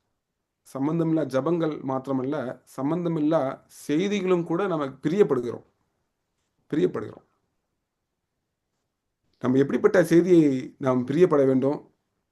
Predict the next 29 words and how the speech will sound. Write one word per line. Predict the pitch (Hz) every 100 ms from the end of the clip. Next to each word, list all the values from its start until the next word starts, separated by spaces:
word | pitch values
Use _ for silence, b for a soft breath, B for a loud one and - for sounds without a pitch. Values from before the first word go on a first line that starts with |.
| -
நாம் | 123 120
கேட்க | 165 190 180
வேண்டும், | 147 139 135 165
ஆயத்தப்பட | 160 - 151 170 165 139
வேண்டும் | 131 127 123
என்று | 117
சொன்னால், | 135 160 131 151 160 -
இந்த | 139 165 160
பத்தொன்பதாம் | 151 - 240 240 226 202
அதிகாரத்தில் | 175 165 160 151 143 190 139 147 - _ _
நாம் | - 139
படித்துக் | 147 185 170
கொள்ள | 151
முடியும். | 127 120 - _ _ _ _ _ _ _ _ _ _ _ _ _ -
இந்த | 151
இரண்டு | 160 185 269 294 233 202 180 160
தூதர்கள் | 190 285 254 190
வராங்க | 165 165 190 175 143
பாத்தீங்களா? | 143 135 139 131
பத்தொன்பதாம் | 147 190 233 202
அதிகாரத்தின் | 170 160 151 226 170 170 -
முதல் | 165 190 285
வசனத்தை | 208 170 151 190
யாராவது | 135 135 123
வாசிங்க. | 117 120 117
முதல் | 143 185
வசனத்தை | 147 131 151
யாராவது | 117 107 -
வாசிங்க. | 104